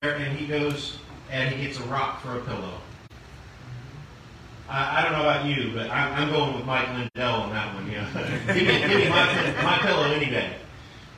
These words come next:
But no, Abraham, or not Abraham, uh, Jacob, he, he finds a rock for a pillow. And, uh, he lays his head down on it to sleep. And when he dreams,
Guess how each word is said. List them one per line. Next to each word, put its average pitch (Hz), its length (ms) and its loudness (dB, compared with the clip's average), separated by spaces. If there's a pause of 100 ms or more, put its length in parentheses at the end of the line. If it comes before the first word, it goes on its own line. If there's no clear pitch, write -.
(140)
But 139 160 -6
no, 160 340 2
Abraham, 170 600 4
or 170 160 4
not 151 160 4
Abraham, 123 420 0
uh, 127 200 2
Jacob, - 380 6 (160)
he, 196 280 6
he 175 180 2
finds 180 260 2
a 135 100 0
rock - 460 2 (720)
for 113 140 -4
a 113 40 -2
pillow. 98 360 -4 (1040)
And, 156 380 6
uh, 143 240 6
he 160 160 2
lays 160 300 4
his 147 140 -4
head 147 240 -2
down 123 240 0
on 110 220 -2
it - 120 -12
to - 60 -12
sleep. 98 360 -12 (600)
And 127 140 -6
when 180 140 -4
he 175 160 -6
dreams, - 800 -2